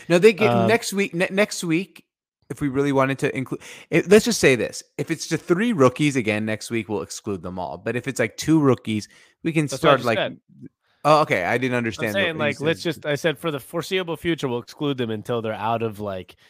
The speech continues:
Speaker 2: just the three worst Q B Rs in the N F L, 'cause then you can start mix and matching.
Speaker 1: Okay,
Speaker 2: But if, as,
Speaker 1: perfect.
Speaker 2: if they're just stuck at the three worst, it's like, "Well, this is boring every week." Um,
Speaker 1: Absolutely.
Speaker 2: but I will start. I'm just gonna start us, George,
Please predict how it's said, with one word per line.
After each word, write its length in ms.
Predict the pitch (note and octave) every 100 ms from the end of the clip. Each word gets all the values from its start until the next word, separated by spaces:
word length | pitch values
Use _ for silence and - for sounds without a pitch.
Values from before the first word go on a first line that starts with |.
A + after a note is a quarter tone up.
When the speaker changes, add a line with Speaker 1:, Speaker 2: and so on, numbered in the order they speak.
| _
Speaker 2:
just 240 | - B2 -
the 100 | B2
three 320 | - A#2+ A#2+
worst 360 | A2 A2 G#2 -
Q 180 | A#2 G#2
B 140 | G2
Rs 420 | F#2 E2+ E2 - -
in 100 | A2
the 80 | G2
N 140 | G2
F 140 | F#2+
L, 180 | G#2 F2+
'cause 200 | F2+ C#3+
then 180 | D3 F3
you 80 | F#3
can 120 | F3
start 220 | - D#3
mix 220 | C#3 C3+
and 80 | C3
matching. 420 | A2+ G2 - - _ _ _ _ _ -
Speaker 1:
Okay, 240 | F3 E3 -
Speaker 2:
But 60 |
if, 40 | C#3+
as, 160 | D#3+ G2
Speaker 1:
perfect. 180 | -
Speaker 2:
if 220 | D#2+ D3+ -
they're 120 | F#3+
just 200 | F#3 -
stuck 320 | - D#3+ D#3
at 120 | D3
the 100 | D3
three 280 | - C#3 C#3
worst, 420 | B2 B2 A2 -
it's 100 | A#2
like, 160 | B2 A2+
"Well, 80 | A#2
this 160 | B2
is 80 | A2+
boring 400 | G2+ G2+ F2+ F2+
every 180 | D#2+ E2+
week." 220 | E2 - _ _ - - _ _ _ _
Um, 60 | G2
Speaker 1:
Absolutely. 460 | F#2+ C#3 C3 B2+ -
Speaker 2:
but 140 | E3 E3
I 100 | F#3
will 200 | A#3+ -
start. 380 | - C#3 C#3+ -
I'm 120 | F3+
just 100 | D#4+
gonna 140 | G#4
start 260 | - A3 F3
us, 140 | C3
George, 320 | - G2 F#2